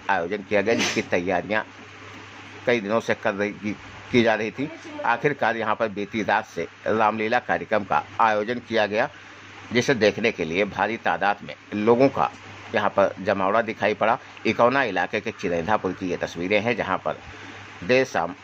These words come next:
रामलीला के कलाकार तैयारियों में जुटे नजर आए। शांति भंग के आरोप में इकौना पुलिस ने अंधरपुरवा निवासी तीन व्यक्तियों को किया गिरफ्तार। श्रावस्ती जनपद के इकौना कस्बे के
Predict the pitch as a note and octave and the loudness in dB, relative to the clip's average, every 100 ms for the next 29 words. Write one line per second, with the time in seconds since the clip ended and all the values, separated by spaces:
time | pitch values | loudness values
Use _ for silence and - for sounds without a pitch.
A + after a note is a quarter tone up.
0 | - A#1 G2 G#2+ A2 G#2+ A#2 - F#2+ F#2+ | -12 -4 0 2 0 -2 -2 -2 -4 -2
1 | F2 - F2 F2+ - - - A2 G#2 G2+ | -2 -2 0 0 -2 -10 -2 0 0 0
2 | A2 A#2+ F#2 F2 G2+ G#2+ G#2+ E2+ D2 C#2 | 0 -2 -2 -4 -2 0 0 -2 -4 -6
3 | - - - - - - - - - E3+ | -8 -14 -18 -18 -18 -18 -18 -16 -16 -14
4 | C5 - - - - - - _ - - | -14 -14 -16 -18 -18 -18 -20 _ -14 -2
5 | B2 B2+ B2 G2+ B2 B2+ C#3 - F#2+ F2+ | 0 2 0 -2 -2 0 0 0 0 0
6 | A2 G2 D#2 - - A#2 G#2+ A2+ A#2+ G2 | -2 -2 -8 -4 0 4 4 4 2 0
7 | G#2+ D#2 - - - - - B2 A#2 C3 | -2 -4 -10 -12 -16 -16 -2 0 2 2
8 | A2 G#2 A2 G2 F2 A2+ - A2+ G#2 F2 | 4 4 4 0 -2 -4 0 2 4 0
9 | C2+ F#2 G2 F#2+ F#2 D#2+ F#2+ - B1+ B1+ | 0 0 2 0 0 0 0 -2 -4 -6
10 | - - - - B2 G#2 - A2 F#2+ A2 | -10 -16 -16 -2 0 0 -2 -4 -2 0
11 | - F2 F2 F2 - G2 A#2+ A#2 | 0 0 0 0 -2 -2 -2 -2